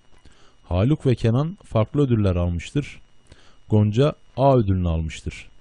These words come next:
Tabloya baktığımızda Leyla ve Nilay farklı ödüller almıştır bilgisinin kesinlikle doğru olduğunu görürüz.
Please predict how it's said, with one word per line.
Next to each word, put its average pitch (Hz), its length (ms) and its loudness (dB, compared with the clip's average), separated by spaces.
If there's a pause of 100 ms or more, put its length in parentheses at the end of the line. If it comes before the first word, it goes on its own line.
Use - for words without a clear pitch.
(520)
Tabloya 147 360 2
baktığımızda 107 720 0 (460)
Leyla 101 260 4
ve 160 100 2
Nilay 117 300 2
farklı 135 520 -4 (100)
ödüller 120 380 0
almıştır 95 440 -2
bilgisinin 95 500 -4 (440)
kesinlikle 123 520 -2
doğru 120 260 6
olduğunu 98 280 2
görürüz. 90 540 -2